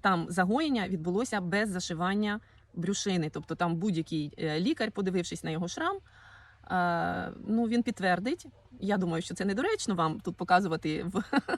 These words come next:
<laughs> в, е, в відео, да? Це, ну, якби не зовсім, можливо, буде етично, але будь-який лікар, якщо подивиться,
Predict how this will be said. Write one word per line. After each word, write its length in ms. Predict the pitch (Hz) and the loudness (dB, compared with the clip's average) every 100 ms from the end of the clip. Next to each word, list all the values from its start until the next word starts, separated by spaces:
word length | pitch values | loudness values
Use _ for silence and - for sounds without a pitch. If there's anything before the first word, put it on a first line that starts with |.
| - | -4
<laughs> 400 | - 932 427 302 | -4 -4 -4 -2
в, 280 | 208 190 202 | -2 0 2
е, 240 | 208 196 | 4 2
в 60 | 160 110 - - - - - - - - - - - - - - - 185 185 - | 0 -8 -14 -16 -16 -16 -20 -20 -18 -18 -18 -20 -20 -20 -20 -20 -8 -4 -4 -2
відео, 360 | 190 202 151 147 | 2 2 2 2
да? 180 | 190 320 | 2 0
Це, 380 | - 180 156 135 - - | 2 0 2 -2 -4 -4
ну, 100 | 170 | -2
якби 240 | 165 151 170 | -2 -2 0
не 100 | 180 | 0
зовсім, 260 | 180 180 | -2 0
можливо, 320 | 175 165 165 165 | -2 0 -2 0
буде 180 | 175 | 0
етично, 380 | 180 330 359 226 190 | 0 -2 -2 -4 -2
але 240 | 214 233 | 0 0
будь-який 380 | 220 233 208 202 | 0 -2 -2 0
лікар, 280 | 185 160 - | -2 -2 -4
якщо 280 | 180 - | -6 -6
подивиться, 460 | 160 190 330 330 | -4 -2 -2 -4